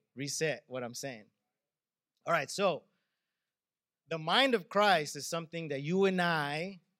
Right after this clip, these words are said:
should strive for, okay?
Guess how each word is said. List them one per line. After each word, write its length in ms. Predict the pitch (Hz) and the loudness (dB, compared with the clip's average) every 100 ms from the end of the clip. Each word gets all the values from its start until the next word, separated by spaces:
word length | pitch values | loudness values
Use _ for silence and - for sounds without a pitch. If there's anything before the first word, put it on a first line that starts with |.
| _ _ _ | _ _ _
should 600 | - - 175 160 151 - _ _ _ _ - | -10 -4 0 0 -2 -8 _ _ _ _ -12
strive 680 | - - - 190 196 190 - | -8 -8 0 6 6 6 -2
for, 280 | 151 120 95 _ _ _ _ _ _ _ _ _ | -8 -8 -12 _ _ _ _ _ _ _ _ _
okay? 260 | - 135 | -12 -12